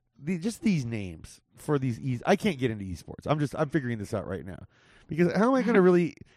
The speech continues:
Speaker 1: L N G Esports? Okay, Mad Lions, that's a cool name. Um, Fun Plus Phoenix. Like, am I really gonna bet on something named Fun Plus Phoenix? That sounds like the dumbest thing on the planet.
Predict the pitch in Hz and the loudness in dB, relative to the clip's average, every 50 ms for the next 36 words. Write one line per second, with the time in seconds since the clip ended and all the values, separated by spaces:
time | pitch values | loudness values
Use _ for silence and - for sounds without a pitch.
0 | _ _ _ - 147 170 196 214 214 214 214 214 196 180 123 123 160 175 185 185 | _ _ _ 0 4 4 6 6 6 6 4 2 2 0 -2 -2 -2 0 0 -2
1 | 185 - - 151 139 139 151 139 - - 180 185 190 190 190 180 - - - _ | -2 -4 -6 -6 -6 -6 -6 -6 -2 2 2 4 4 4 2 -2 -6 -16 -20 _
2 | _ _ _ _ _ _ _ - - 147 120 107 123 139 143 160 170 190 170 160 | _ _ _ _ _ _ _ -2 -2 0 0 0 4 6 6 8 8 6 6 4
3 | 165 151 139 143 147 160 190 - - - - 120 113 - 156 - - 147 135 127 | 2 2 2 2 2 0 -2 -6 -8 -6 -4 -2 -2 -2 -4 -4 -2 0 0 0
4 | 120 117 117 117 127 143 165 165 147 _ _ _ _ _ _ _ _ _ _ _ | 0 -2 -2 -2 -2 -4 -4 -8 -12 _ _ _ _ _ _ _ _ _ _ _
5 | _ _ - 127 127 127 120 113 101 87 - _ _ _ - - - - - - | _ _ 2 2 4 4 4 2 -2 -4 -10 _ _ _ -20 -18 -18 2 6 8
6 | 180 190 208 214 208 - - 220 208 190 - - - - - 135 127 143 151 175 | 8 8 8 4 0 2 6 8 8 8 6 2 -4 -8 -4 -2 -2 0 0 0
7 | 202 208 - - - - - _ _ _ _ - 190 185 214 233 254 240 226 240 | -2 -2 -6 -12 -18 -18 -20 _ _ _ _ 0 2 4 6 8 8 8 8 8
8 | 254 247 226 254 240 208 156 185 185 196 202 196 185 - 196 175 165 202 190 180 | 6 6 6 6 6 6 8 8 8 8 6 4 2 2 0 0 0 0 0 2
9 | 180 170 156 - - - 151 165 165 147 - 175 160 147 - - - 165 160 147 | 2 2 0 0 -2 -2 -2 0 -2 -2 0 0 0 0 -2 -6 -8 -6 -4 -4
10 | 107 92 - - 160 165 160 - - - 165 160 165 165 165 147 - - _ _ | -6 -8 -4 -2 -2 -2 -2 -2 -2 -2 0 0 0 -2 -4 -8 -12 -18 _ _
11 | _ _ _ _ _ _ _ _ _ _ _ _ - 123 135 147 - - 127 110 | _ _ _ _ _ _ _ _ _ _ _ _ -2 0 0 0 0 -4 -6 0
12 | 95 139 139 143 147 131 - - 147 139 139 139 143 143 143 - - 180 180 165 | 2 2 4 4 2 0 0 0 0 0 0 -2 -2 -4 -2 -2 0 0 0 0
13 | 120 92 - | -2 -4 -6